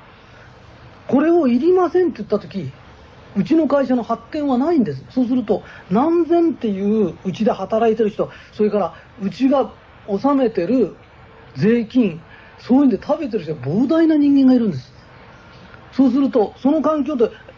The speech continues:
「僕いいです」はできないんです。ね、だから、ここに五十万くれる仕事があったらって、まともな話ですよ。泥棒に誘われたとか、強盗に誘われたとか、そういう、こう、まともな話してるとこだからね。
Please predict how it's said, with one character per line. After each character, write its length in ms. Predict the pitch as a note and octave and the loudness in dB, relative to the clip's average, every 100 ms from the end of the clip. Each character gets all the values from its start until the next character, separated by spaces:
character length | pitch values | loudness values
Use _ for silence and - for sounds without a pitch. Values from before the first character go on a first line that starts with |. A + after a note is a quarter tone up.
| - | -6
「僕 260 | B3+ E4+ B3 | -2 0 0
い 180 | A3+ G#4+ | 0 2
い 40 | |
で 100 | D#4 | 0
す」 160 | - - G3+ | -2 -4 -4
は 100 | F#3+ | -2
で 200 | G#3 G#3 | -2 -2
き 160 | - | -2
な 80 | A4+ | -2
い 60 | F#4+ | -2
ん 40 | |
で 60 | D#3+ | -6
す。 100 | - - - - - - - - - - - - - - - | -12 -20 -20 -20 -20 -20 -20 -20 -20 -20 -20 -20 -20 -20 -4
ね、 160 | G#3 G#3+ | 0 2
だ 120 | G#3 | 0
か 60 | |
ら、 120 | F#3 - - - - - - - - | 0 -6 -16 -20 -20 -20 -20 -20 -6
こ 80 | |
こ 80 | - | 0
に 80 | A3 | 0
五 180 | F#3 G3+ | 0 -2
十 160 | G#3+ | 0
万 160 | D4 C#4 | 2 0
く 100 | G#3+ | 0
れ 120 | G3+ | 0
る 40 | F#3+ | -2
仕 120 | G3 | -6
事 240 | G#3 C4 | -6 -2
が 80 | B3+ | -2
あ 20 | |
っ 80 | C4+ | -2
た 100 | A#3 | -2
ら 60 | E3+ | -4
っ 40 | |
て、 200 | C3 - - - - - - - - - - - | -6 -16 -20 -20 -20 -20 -20 -20 -20 -20 -18 -12
ま 100 | D3+ | -6
と 80 | C4+ | -2
も 80 | |
な 60 | E4+ | 0
話 200 | D#4 D4+ | 0 0
で 100 | E4 | -2
す 80 | E3+ | 0
よ。 220 | C#3 E3 - - - - - - - - - | 0 -2 -6 -18 -20 -20 -20 -20 -20 -10 -2
泥 180 | F3 | 0
棒 120 | A3+ C4 | 2 2
に 80 | G#3+ | 2
誘 80 | G#3 | 0
わ 160 | A3 | 0
れ 80 | A3 | 0
た 100 | A#3 | -4
と 100 | - | -2
か、 120 | A#3+ | -4
強 180 | E3 G3+ | -2 -2
盗 80 | G#3 | 0
に 60 | |
誘 60 | G#3 | 0
わ 160 | G#3 A3+ | 0 0
れ 40 | |
た 120 | A3+ | 0
と 60 | F#3+ | -2
か、 20 | - - - F#3+ C#3+ | -6 -16 -14 -12 -2
そ 180 | A3 | 2
う 40 | E4+ | 2
い 200 | D4+ G#3 | 2 0
う、 40 | - - A#4+ - - - - - | -2 -12 -18 -18 -20 -20 -20 -12
こ 160 | - A#3 | -2 -2
う、 60 | |
ま 200 | D#3+ F3 | 0 -2
と 120 | G#3 D4 | 0 0
も 100 | D#4+ | 0
な 80 | |
話 540 | C#4 C#4 B3 B3 B3 A3+ | 0 0 0 0 0 -2
し 60 | |
て 80 | D#3 | -6
る 40 | D3+ | -2
と 80 | |
こ 80 | F3 | -2
だ 120 | D3+ | -2
か 100 | C3+ | -2
ら 140 | D#3 | 0
ね。 60 | A3+ | -2